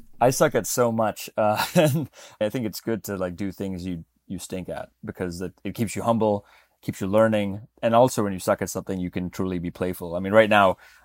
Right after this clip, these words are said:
even this, I'm worried 'cause I, I've done so many of these interviews that, like,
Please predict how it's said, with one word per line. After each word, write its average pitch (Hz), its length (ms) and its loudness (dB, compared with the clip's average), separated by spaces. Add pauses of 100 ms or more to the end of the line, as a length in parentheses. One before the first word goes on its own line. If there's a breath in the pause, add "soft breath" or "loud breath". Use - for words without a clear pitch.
(120 soft breath)
even 107 280 2
this, 113 200 6
I'm 95 100 0
worried 104 300 4
'cause 92 140 -6
I, 92 200 2
I've 87 140 -6
done 101 180 2
so 95 160 -6
many 95 200 -2
of 87 40 -8
these 90 200 -8
interviews 110 540 0
that, 92 180 2
like, 92 320 0